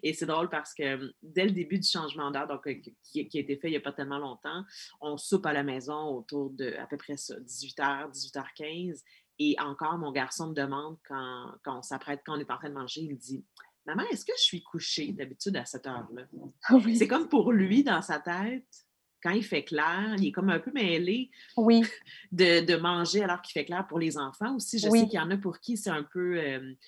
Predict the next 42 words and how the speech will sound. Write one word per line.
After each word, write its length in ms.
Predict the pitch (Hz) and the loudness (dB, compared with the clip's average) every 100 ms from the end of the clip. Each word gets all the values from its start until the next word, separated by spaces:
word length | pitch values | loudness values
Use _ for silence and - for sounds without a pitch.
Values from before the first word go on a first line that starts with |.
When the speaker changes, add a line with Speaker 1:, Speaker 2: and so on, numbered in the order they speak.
| - - | -18 -6
Speaker 1:
plus 140 | 175 | -6
difficile 440 | - - - 277 | -4 -4 0 2
de 120 | 208 160 | 2 -2
faire, 320 | 165 156 147 147 | -2 -4 -4 -2
euh, 260 | 143 139 123 | 0 0 -2
aller 360 | 139 139 160 | -4 -2 -2
au 120 | 151 151 | -4 -4
dodo 420 | 156 143 175 190 | -4 2 2 4
les 140 | 160 | 6
Speaker 2:
Au 20 | |
dodo, 320 | 220 226 226 240 | 10 12 12 12
Speaker 1:
enfants 160 | 240 | 12
Speaker 2:
oui. 100 | 220 | 10
Speaker 1:
quand 60 | 233 | 8
il 120 | 226 | 6
fait 200 | 147 151 | 2 -4
clair. 460 | 147 147 160 170 156 127 | -2 -4 -2 -6 -8 2
Speaker 2:
Oui. 260 | 208 220 220 - - 135 | 10 10 10 4 -14 -8
Speaker 1:
Euh, 200 | 131 117 123 123 120 117 123 _ _ _ _ _ _ _ _ - _ _ _ _ _ 220 | -6 -6 -10 -20 -20 -20 _ _ _ _ _ _ _ _ _ -20 _ _ _ _ _ 10
Speaker 2:
Moi, 180 | 233 | 12
je 60 | 254 | 12
suis 100 | 262 | 12
chanceuse, 260 | 226 285 269 | 12 12 12
Thomas 200 | 233 247 | 12 12
est 20 | |
dans 220 | 226 208 | 12 12
un, 200 | 208 196 | 12 10
dans 320 | 190 190 196 | 10 10 12
un 80 | 196 | 8
sous-sol, 580 | 190 - - 226 233 240 | 6 -2 10 12 12 12
donc, 280 | 208 202 - | 10 8 10
euh, 280 | 202 185 185 | 10 12 10
ça, 240 | - 190 | 6 4
c'est, 280 | 185 208 190 | 6 6 8
on, 60 | 190 | 12
il 60 | 214 | 12
y 40 | |
a 140 | 214 | 12
une 100 | 240 | 10
grande 300 | 220 240 262 | 12 12 12
fenêtre, 480 | 254 247 220 240 277 247 | 12 12 12 12 10 10
mais, 300 | 208 196 | 12 12